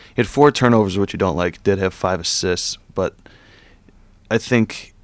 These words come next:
especially down the stretch, I was really impressed with the way that he stepped up, and he hit some shots that I think won Michigan State that game. He, he hit one deep three late in the game,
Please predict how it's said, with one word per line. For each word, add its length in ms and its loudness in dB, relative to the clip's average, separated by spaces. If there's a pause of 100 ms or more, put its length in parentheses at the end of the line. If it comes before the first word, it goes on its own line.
especially 560 0
down 220 4
the 80 0
stretch, 640 -2 (540)
I 80 4
was 180 0
really 180 2
impressed 340 -2
with 80 -8
the 60 -4
way 120 0
that 120 -6
he 80 -4
stepped 420 -2
up, 200 0
and 100 -4
he 200 2
hit 260 4 (380)
some 260 -4
shots 460 -2
that 240 -8 (100)
I 100 -2
think 300 -6
won 200 -2
Michigan 320 -6
State 280 -8
that 200 -6
game. 280 -8 (480)
He, 400 -4
he 220 -6
hit 180 0 (380)
one 360 4
deep 280 2
three 500 0
late 240 2
in 80 -2
the 80 0
game, 500 -2